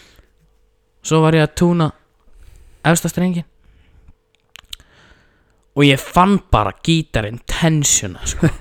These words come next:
Ég er bara, fuck, hann er að fara að brotna, sko. Og toga aðeins í, ok,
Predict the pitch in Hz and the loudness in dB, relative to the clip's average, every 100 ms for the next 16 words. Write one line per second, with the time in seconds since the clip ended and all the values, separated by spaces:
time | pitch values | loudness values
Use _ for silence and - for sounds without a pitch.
0 | 180 - 277 - - 180 135 131 127 104 | -4 0 0 0 0 0 4 4 2 2
1 | - 196 147 120 107 - 120 117 98 92 | 2 2 4 4 2 -2 -2 0 -2 -6
2 | 98 - 117 135 143 - - 101 - - | -10 -6 2 2 2 -2 -14 -14 -12 -14
3 | - - _ _ _ _ _ _ _ _ | -14 -20 _ _ _ _ _ _ _ _
4 | _ - - 139 143 139 139 143 135 139 | _ -16 0 4 4 4 2 0 -2 -2
5 | 139 135 | -2 -2